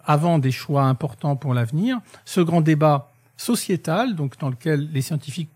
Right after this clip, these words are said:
pourront, auront leur place, mais qui, dans lequel tous les autres acteurs seront présents, va débuter à l'automne prochain. Donc, euh, cet ouvrage s'inscrit comme une contribution de scientifiques à ce grand débat sur l'énergie.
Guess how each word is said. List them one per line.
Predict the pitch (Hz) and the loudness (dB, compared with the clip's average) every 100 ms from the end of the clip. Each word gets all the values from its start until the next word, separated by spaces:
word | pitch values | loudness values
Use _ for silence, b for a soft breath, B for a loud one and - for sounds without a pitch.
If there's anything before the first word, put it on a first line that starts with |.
| - | -4
pourront, | 190 180 165 135 151 _ _ _ _ _ _ _ | 0 2 2 -2 -6 _ _ _ _ _ _ _
auront | 135 131 143 | -2 4 4
leur | 131 | 4
place, | - 220 247 - | 2 0 0 -2
mais | 143 120 | -4 -4
qui, | - 147 | -6 -6
dans | 123 | -6
lequel | 120 165 147 | -2 -2 0
tous | 220 | 0
les | 165 | 2
autres | 151 139 | 0 -2
acteurs | 131 - 131 | -4 -4 -4
seront | - | -6
présents, | 127 131 120 214 B B B B | -6 -4 -2 -2 B B B B
va | 165 | 2
débuter | 170 151 143 160 | 2 2 0 0
à | |
l'automne | 135 127 131 120 | 0 0 -2 -2
prochain. | - 120 - 214 240 B B B B - | -6 -8 -4 -2 -4 B B B B -4
Donc, | 123 - | -4 -2
euh, | 139 | -4
cet | 147 131 | -2 -2
ouvrage | 135 160 214 - | 0 2 2 0
s'inscrit | 160 147 - 214 220 | 0 0 0 -6 -2
comme | 156 | 0
une | 143 139 | 2 2
contribution | 190 - 170 156 - 170 156 131 b b b _ - | 0 0 0 -2 -2 0 0 -2 b b b _ -6
de | 123 131 | 0 0
scientifiques | - 143 120 127 - 180 233 - | 0 0 0 -4 -4 -4 -4 -6
à | - | -4
ce | 160 160 | -2 -2
grand | 143 139 | 0 0
débat | 131 147 | 0 0
sur | 156 131 | -2 -4
l'énergie. | 123 123 117 | -2 -4 -8